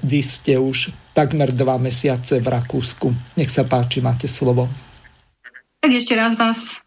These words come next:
Speaker 2: pozdravujem. E, volám sa Renata, som opatrovateľka v Rakúsku. Už jedenásť rokov vykonávam, e, túto pozíciu. E, táto práca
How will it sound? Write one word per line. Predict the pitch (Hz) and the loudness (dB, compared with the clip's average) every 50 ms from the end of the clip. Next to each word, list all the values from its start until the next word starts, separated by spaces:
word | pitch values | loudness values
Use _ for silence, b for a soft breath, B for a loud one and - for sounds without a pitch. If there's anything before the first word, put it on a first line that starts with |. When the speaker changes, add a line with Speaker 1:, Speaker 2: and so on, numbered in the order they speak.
| _ _ - | _ _ -4
Speaker 2:
pozdravujem. | 196 190 185 - 220 208 208 220 233 233 240 254 277 311 349 339 | -4 -4 -2 0 0 2 2 2 2 2 2 2 2 2 0 -4
E, | - _ _ _ _ _ B B B B B B B _ _ - | -10 _ _ _ _ _ B B B B B B B _ _ 0
volám | 208 202 202 202 208 302 339 320 294 | 2 2 4 4 4 4 4 2 2
sa | 269 254 - 240 | 2 0 0 0
Renata, | 233 233 233 233 226 226 - 240 226 226 226 226 | 2 2 2 2 0 0 0 0 2 2 2 0
som | 233 - - - 208 208 202 196 202 - | -2 -2 0 0 2 2 0 0 -2 -2
opatrovateľka | 262 254 247 226 - 233 220 226 226 - 247 233 240 240 | 0 0 0 0 0 0 0 0 0 0 -2 0 0 0
v | 196 180 175 175 | 0 0 0 0
Rakúsku. | - 247 240 - - - - 277 262 254 233 - - 233 | 0 -2 -2 -2 -6 -2 0 2 2 2 0 0 -2 -2
Už | 226 226 - - - - - - - - | -2 -2 -2 -4 -6 -6 -6 -6 -2 0
jedenásť | 226 208 208 202 233 226 220 214 214 - - | 2 2 2 4 2 2 2 0 0 0 -2
rokov | 202 196 - 240 220 220 | -2 0 2 2 2 2
vykonávam, | 202 202 196 - 214 208 208 202 208 208 208 | 0 -2 -2 0 0 2 2 2 2 2 2
e, | 208 214 214 208 208 202 202 208 202 196 | 2 2 2 0 0 0 -2 -2 -4 -4
túto | - 214 - - - | -6 -4 -2 -2 -2
pozíciu. | - - 185 185 196 190 - - 240 233 233 240 254 262 285 302 302 | -2 -2 0 0 0 -2 0 2 2 4 4 4 4 2 2 0 -2
E, | _ _ _ _ _ B B B B B B B B B - | _ _ _ _ _ B B B B B B B B B 2
táto | 220 208 208 214 208 202 202 - 277 | 2 4 4 2 0 0 0 -2 -2
práca | 254 247 247 262 262 - | 0 0 0 0 0 2